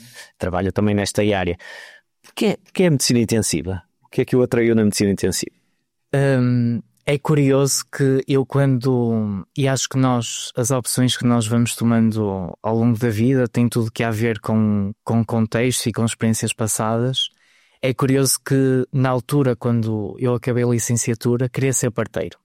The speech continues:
Speaker 1: Hum, curioso.
Speaker 2: Queria, queria seguir a
Speaker 1: Há muitos homens parteiros, eu não, não, não tenho noção.
Speaker 2: Pouquíssimos. A, a,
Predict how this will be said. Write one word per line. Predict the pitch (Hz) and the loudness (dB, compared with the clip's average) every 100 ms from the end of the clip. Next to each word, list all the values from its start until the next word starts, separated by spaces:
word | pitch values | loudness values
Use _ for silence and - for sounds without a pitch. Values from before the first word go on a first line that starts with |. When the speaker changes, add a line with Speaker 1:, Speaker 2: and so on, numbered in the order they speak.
| _ _ _ _ _ | _ _ _ _ _
Speaker 1:
Hum, | 127 - - _ _ _ _ | -2 -2 -6 _ _ _ _
curioso. | - 110 101 98 | 0 2 2 2
Speaker 2:
Queria, | 143 147 - - - - - | -2 -2 -8 -20 -20 -20 -8
queria | 143 135 143 | -2 0 2
seguir | - - 139 139 | 0 -2 0 0
a | 131 | 2
Speaker 1:
Há | |
muitos | 170 160 139 | 4 4 4
homens | 139 139 | 2 2
parteiros, | - 123 107 107 | 0 0 0 0
eu | 135 | 2
não, | 135 123 127 | 2 2 0
não, | 139 | 2
não | 135 | 0
tenho | 127 117 | 0 0
noção. | 120 151 | 2 0
Speaker 2:
Pouquíssimos. | 123 123 - 113 107 - - - _ _ | 0 -4 -4 -4 -6 -10 -14 -16 _ _
A, | 123 | -6
a, | 120 | -4